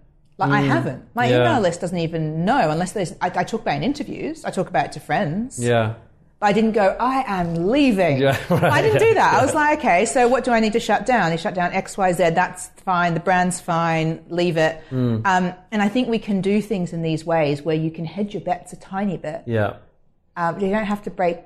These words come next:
Speaker 1: everything, but I think you have to know which pieces are in your way.
Speaker 2: Mm. And coming back to your thing about the, the seasons and the cycle,
Speaker 1: Mm.
Speaker 2: is that something where,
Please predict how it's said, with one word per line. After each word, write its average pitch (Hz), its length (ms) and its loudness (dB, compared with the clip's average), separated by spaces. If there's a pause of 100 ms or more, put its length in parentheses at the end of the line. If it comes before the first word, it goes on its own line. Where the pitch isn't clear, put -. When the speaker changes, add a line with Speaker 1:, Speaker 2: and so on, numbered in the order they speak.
(440)
Speaker 1:
everything, 214 540 0
but 233 80 2
I 175 60 2
think 202 180 -4
you 175 80 -4
have 170 220 -6
to 175 80 -10
know 160 640 0 (200)
which 175 320 -8
pieces 156 340 -8
are 143 80 -4
in 143 100 -4
your 139 120 -4
way. 127 380 -8 (300)
Speaker 2:
Mm. 120 360 0 (600)
And 139 140 -2
coming 175 220 0
back 147 160 0
to 165 100 -6
your 147 100 2
thing 147 180 -2
about 135 240 0
the, 123 80 -2
the 113 260 -6
seasons 113 440 0
and 107 120 -2
the 107 40 0
cycle, 110 600 -6 (180)
Speaker 1:
Mm. 190 180 -2 (680)
Speaker 2:
is 123 200 -4
that 127 200 -4
something 117 640 -4
where, 110 400 2